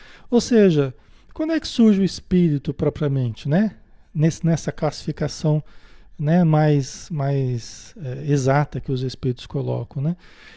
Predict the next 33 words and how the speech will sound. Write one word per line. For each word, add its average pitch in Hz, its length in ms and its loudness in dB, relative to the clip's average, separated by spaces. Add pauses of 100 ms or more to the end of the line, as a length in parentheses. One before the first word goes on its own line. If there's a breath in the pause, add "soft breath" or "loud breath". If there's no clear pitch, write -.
(160 soft breath)
É 190 100 2
quando 208 480 6
surge 202 800 2 (320)
a 165 100 -6
pergunta, 156 720 0
é 139 60 0
quando 170 240 2
surge 175 260 2
o 185 40 2
porquê. 208 480 -2 (800)
Por 196 160 4
quê? 123 220 -12 (1300)
É - 60 -4
quando 214 380 4
nós 202 180 2
fomos 240 380 2
capazes 196 1040 -2 (100)
de 196 140 0
perguntarmos 180 680 -2
por 262 280 -4
quê. 139 300 -4 (800 soft breath)
Por 294 140 -2
que 240 160 0
chove? 160 600 0 (100)
Por 214 120 -4
que - 120 -6
o 220 100 0
sol 185 560 -4 (240)
queima 175 460 0
a - 160 -12
pele? 165 440 0
Por 175 200 -2
que 196 340 0